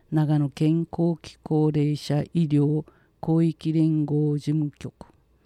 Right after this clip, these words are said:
Assistência médica para idosos da Prefeitura de Nagano, na Secretaria de União Regional. Pelo telefone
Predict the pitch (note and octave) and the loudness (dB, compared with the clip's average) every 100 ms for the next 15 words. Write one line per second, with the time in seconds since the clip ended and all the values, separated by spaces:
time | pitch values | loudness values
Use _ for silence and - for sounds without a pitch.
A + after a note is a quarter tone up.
0 | - - _ - D3 - C3+ - C#3+ - | -20 -20 _ -6 -6 -6 -8 0 0 0
1 | C#3 C#3+ E3+ - - - D#3+ C#3+ C#3 C#3 | -2 2 0 -2 -12 -4 -2 -2 0 -2
2 | C#3+ D3+ E3 - _ - C#3 - C#3 D3 | 0 -2 -4 -6 _ -6 -6 -4 -6 -4
3 | C#3 - F3+ F3+ F#3 F#3+ F3+ D3+ D3 D3+ | -6 -4 -2 -2 0 0 0 0 2 2
4 | E3+ G3+ _ - - _ _ D3 - D3 | 2 -2 _ -20 -20 _ _ -8 -4 -4
5 | C#3+ C#3 C#3 D3 E3+ E3+ F3+ F3 D#3+ D#3 | -4 -4 -4 -2 -2 0 0 2 4 2
6 | D#3+ - F#3+ F#3+ F#3+ F3+ C3+ D3 - _ | 0 -2 -2 0 0 0 -2 -8 -20 _
7 | _ _ _ _ - D3 C#3+ - C#3+ C#3 | _ _ _ _ -4 -2 -2 -2 0 0
8 | - C#3+ D#3+ F3+ | -2 0 2 0